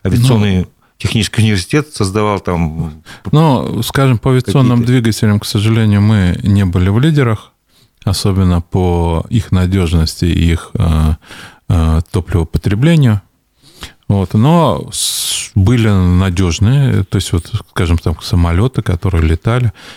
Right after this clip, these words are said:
Speaker 2: Но в девяностые годы мы их всех, э, как сказать, все порезали.
Speaker 1: Мгм.
Speaker 2: Э, в двухтысячных, э,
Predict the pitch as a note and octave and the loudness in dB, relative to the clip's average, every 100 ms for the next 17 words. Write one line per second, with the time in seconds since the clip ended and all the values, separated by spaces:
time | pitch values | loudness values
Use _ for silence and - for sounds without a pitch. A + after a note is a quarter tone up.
0 | - - _ A2+ C3+ B2+ C3 C3+ - B2 | -20 -20 _ 0 2 2 2 2 0 0
1 | C3+ B2 B2 A#2+ - - - A#2+ - - | 2 2 2 2 0 -6 -2 -2 -4 -2
2 | G#2 G2+ G2+ G2+ G#2+ A2 G#2+ - - - | 0 2 2 2 2 2 0 0 -6 -8
3 | - F#2 F2 - - _ _ _ _ _ | -4 -2 0 -4 -18 _ _ _ _ _
4 | _ - - _ - B2+ - B2+ E3+ D3 | _ -20 -20 _ -4 -4 0 0 2 2
5 | F2 D#2+ D#2+ _ _ _ - D2 E2 E2 | 2 0 -4 _ _ _ -16 -8 -6 0
6 | F#2+ F2 E2+ E2+ E2 E2+ F2+ F2+ F#2 F2+ | 2 2 2 2 2 2 2 0 0 0
7 | F#2 F#2 F#2+ F2+ F#2 G2+ _ G#2 G2+ - | -2 -2 -4 -6 -8 -12 _ -2 0 0
8 | D3 - - A#2 G2 - F#2 F#2 | -2 -2 -2 0 -2 0 2 2